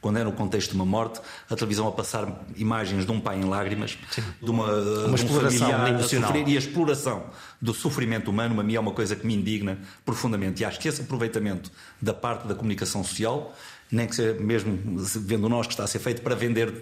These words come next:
Speaker 1: tempo e, e para vender imagem, acho isso algo de profundamente, de profundamente lamentável, eh, e acho que era algo que não devia acontecer. Portanto, esse tipo de aproveitamentos choca-me. Que a comunicação social, obviamente, vá noticiando e vá dando conta,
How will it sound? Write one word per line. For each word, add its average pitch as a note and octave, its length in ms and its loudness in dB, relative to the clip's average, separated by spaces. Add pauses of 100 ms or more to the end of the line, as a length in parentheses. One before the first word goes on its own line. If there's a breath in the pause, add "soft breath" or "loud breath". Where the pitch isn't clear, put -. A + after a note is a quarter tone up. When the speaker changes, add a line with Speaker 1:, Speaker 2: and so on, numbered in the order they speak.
(180)
Speaker 1:
tempo A#2+ 360 2
e, F#2+ 220 -2 (240 loud breath)
e A2 80 2
para A2+ 140 0
vender G#2+ 240 2
imagem, A2+ 460 2
acho G2 280 -2
isso G#2+ 300 0
algo A2 240 2
de A#2 120 0
profundamente, G#2 720 0 (320 loud breath)
de A#2+ 120 2
profundamente A2+ 560 0
lamentável, A2+ 600 0 (500 loud breath)
eh, A2 140 0
e A#2+ 120 0
acho A2+ 180 -2
que A#2+ 80 -2
era G2+ 100 0
algo G#2 300 -2
que - 80 -4
não G#2+ 160 2
devia G2+ 220 0
acontecer. G2 400 -2
Portanto, B2+ 320 0
esse C#3 160 0
tipo C#3 160 -2
de B2 60 2
aproveitamentos A2+ 880 0
choca-me. E2 480 -2 (380 loud breath)
Que G3 100 2
a - 20 2
comunicação F3 500 0
social, D#3 300 0
obviamente, F#2+ 480 0
vá F#2+ 140 0
noticiando A2+ 560 0
e E2 40 -4
vá F2 120 -4
dando F2+ 240 -2
conta, F#2 320 -2